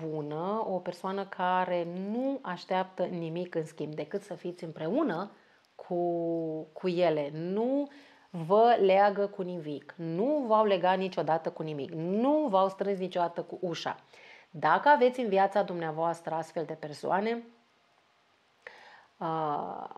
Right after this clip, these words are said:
este foarte posibil să vă gândiți la un nou început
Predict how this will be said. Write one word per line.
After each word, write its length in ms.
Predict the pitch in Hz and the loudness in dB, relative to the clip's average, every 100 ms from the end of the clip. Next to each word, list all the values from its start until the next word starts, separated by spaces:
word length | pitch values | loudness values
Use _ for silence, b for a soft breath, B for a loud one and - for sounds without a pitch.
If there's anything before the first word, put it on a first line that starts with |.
| - _ | -20 _
este 340 | - 190 190 196 | 0 2 4 2
foarte 500 | 185 - 320 330 170 | 0 6 6 6 2
posibil 680 | 160 151 165 147 156 185 202 | 0 -4 -6 -4 -4 -4 -6
să 640 | - - 180 175 170 170 | -10 -4 0 2 2 0
vă 120 | 160 175 | 2 0
gândiți 460 | 185 180 214 214 | 0 0 -2 -2
la 120 | 160 | -2
un 140 | 160 160 | -2 -2
nou 180 | 165 156 | -4 -6
început 560 | 160 - 147 139 139 | -8 -10 -10 -12 -12